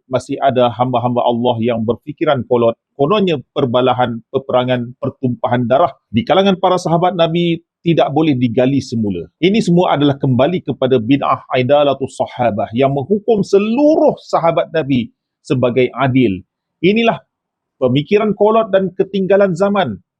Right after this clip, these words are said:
Mari kita semak kata-kata Syekh Mahmud Abu Rayyah, cendekiawan Muslim Mesir yang menyarankan penilaian para sahabat Nabi yang hendaklah dilakukan secara individu, bukan secara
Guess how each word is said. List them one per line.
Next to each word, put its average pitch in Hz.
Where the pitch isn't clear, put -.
Mari 190
kita 202
semak 202
kata-kata 175
Syekh 175
Mahmud 180
Abu 170
Rayyah, 170
cendekiawan 180
Muslim 175
Mesir 196
yang 170
menyarankan 165
penilaian 165
para 156
sahabat 139
Nabi 143
yang 160
hendaklah 214
dilakukan 185
secara 170
individu, 190
bukan 151
secara 139